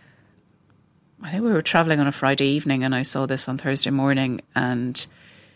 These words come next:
it's just, uh, so strange and unusual and striking, as something that had never really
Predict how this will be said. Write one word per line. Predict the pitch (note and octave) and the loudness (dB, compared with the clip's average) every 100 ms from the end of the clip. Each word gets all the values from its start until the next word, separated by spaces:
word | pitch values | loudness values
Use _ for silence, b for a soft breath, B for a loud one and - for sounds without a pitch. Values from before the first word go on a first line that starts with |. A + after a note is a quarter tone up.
| b b _ _ | b b _ _
it's | E3+ - | -2 0
just, | - F#3 - - - - _ - | 2 2 0 -2 -10 -12 _ -20
uh, | - - F#3+ - | -18 -16 -12 -4
so | - D#3 C#3 B2+ - - | 2 4 4 2 -2 -8
strange | - - C#3 D#3+ C#3 C#3 | -4 0 2 2 2 0
and | C3+ | 0
unusual | C3+ C#3 C#3 C3+ C3 | 2 2 2 0 -2
and | C3 | -2
striking, | - C3+ C3+ B2+ C3 | 2 4 2 0 -2
as | C3+ B2+ | -2 -2
something | - D3 C#3+ C3 | 0 2 0 -2
that | C3+ | -2
had | D3 C3+ | -2 0
never | C3 C3 C3 | 2 2 2
really | C3+ C3+ B2+ | 0 0 -2